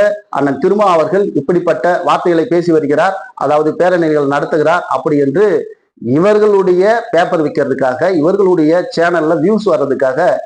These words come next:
தேவையில்லாமல் அண்ணன் திருமாவை சிறுமைப்படுத்துவதற்காக இவர்கள் போடுகிற செய்தி பொய் செய்தி. அதாவது, நீங்க நல்லா பார்த்திருக்கலாம். அதாவது, மாலை நாலரை, அஞ்சு மணிக்கு அந்த பேரணி ஆரம்பிக்கும் போது ஒரு தமிழ்நாட்டு ஊடகத்தில் கூட நேரலை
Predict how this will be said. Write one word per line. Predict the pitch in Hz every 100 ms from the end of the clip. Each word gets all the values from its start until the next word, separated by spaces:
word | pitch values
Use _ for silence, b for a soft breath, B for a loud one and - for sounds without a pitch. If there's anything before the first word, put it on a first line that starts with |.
| - _ 151
தேவையில்லாமல் | 196 214 170 151 131 143 143 139
அண்ணன் | 139 127
திருமாவை | 170 202 190 151 139 135 - -
சிறுமைப்படுத்துவதற்காக | 220 202 165 143 143 131 - 131 135 147 143 B -
இவர்கள் | 139 160 156 -
போடுகிற | 170 147 143 -
செய்தி | 165 165 135 -
பொய் | 175 190 190
செய்தி. | 147 131 113 B B B -
அதாவது, | 139 185 196
நீங்க | 160 147
நல்லா | 185 185
பார்த்திருக்கலாம். | 185 190 170 160 170 202 b b _ - 123
அதாவது, | 151 170 156
மாலை | 143 175 190 190 190 - 139
நாலரை, | 165 180 165 131 - 143
அஞ்சு | 160
மணிக்கு | 156 190 196
அந்த | 165 -
பேரணி | 180 185 160 147
ஆரம்பிக்கும் | 185 170 160 139
போது | 135 151 160 b b - 117 143
ஒரு | 196 220 240 - - -
தமிழ்நாட்டு | 165 208 202 202 165
ஊடகத்தில் | 185 180 175 160 143
கூட | 165 185 208 - 117 151
நேரலை | 190 185